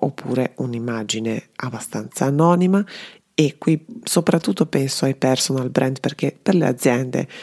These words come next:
è abbastanza ovvio che un logo sarà l'immagine di profilo.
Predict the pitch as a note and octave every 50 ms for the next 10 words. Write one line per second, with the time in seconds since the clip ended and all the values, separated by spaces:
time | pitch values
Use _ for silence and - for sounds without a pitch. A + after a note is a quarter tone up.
0 | - - - _ - D3 D3 B2+ C#3+ C#3 - - - C3+ C3 C3 - - - -
1 | - - - C3+ C3 A#2+ A#2 A#2 B2+ C3 B2 - - - B2 B2 A#2+ - - -
2 | - - _ _ _ _ _ _ _ _ _ _ _ _ _ - - D#3 D3 C#3
3 | B2+ B2 B2 B2 B2+ B2 A#2 - - B2+ A#2+ A#2+ B2 B2 B2+ C3 B2+ B2+ A#2+ A#2
4 | A2+ A#2 A#2+ A#2+ B2 A#2+ G#2+ A2+ A2 A2 A2+ A2+ A#2 - _ - - - - C3
5 | - - - A#2+ A#2 A#2 A#2 B2+ B2+